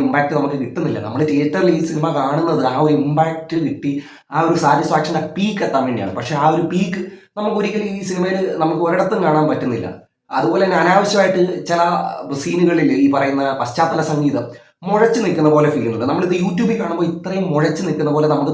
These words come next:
തോന്നത്തില്ല. പ്രത്യേകിച്ച് കെ പി സിയിലെടുത്ത ഈ നാഗവല്ലി കാരണം ഒരു കഥ നറേറ്റ് ചെയ്യുന്ന സാധനം, അവിടെ സിനിമയിലേക്ക് വന്നപ്പോഴത്തേക്കിന് എവിടേക്കോ ഒരു മുഴച്ചു നിൽക്കുവാണ്, ഈ പറയുന്ന ബി ജി എം മുഴച്ചു നിൽക്കുവാണ്. അനാവശ്യമായിട്ട്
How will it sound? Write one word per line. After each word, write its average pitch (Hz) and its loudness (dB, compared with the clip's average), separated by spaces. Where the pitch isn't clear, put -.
തോന്നത്തില്ല. 143 -2
പ്രത്യേകിച്ച് 175 -2
കെ 156 -2
പി 180 -2
സിയിലെടുത്ത 180 4
ഈ 139 4
നാഗവല്ലി 151 2
കാരണം 143 4
ഒരു 147 -2
കഥ 135 2
നറേറ്റ് 127 -2
ചെയ്യുന്ന 127 -4
സാധനം, 123 -4
അവിടെ 220 6
സിനിമയിലേക്ക് 226 4
വന്നപ്പോഴത്തേക്കിന് 185 0
എവിടേക്കോ 226 2
ഒരു 180 2
മുഴച്ചു 180 -2
നിൽക്കുവാണ്, 131 -2
ഈ - -4
പറയുന്ന 143 0
ബി 180 -2
ജി 202 0
എം 202 -4
മുഴച്ചു 156 0
നിൽക്കുവാണ്. 120 -2
അനാവശ്യമായിട്ട് 214 2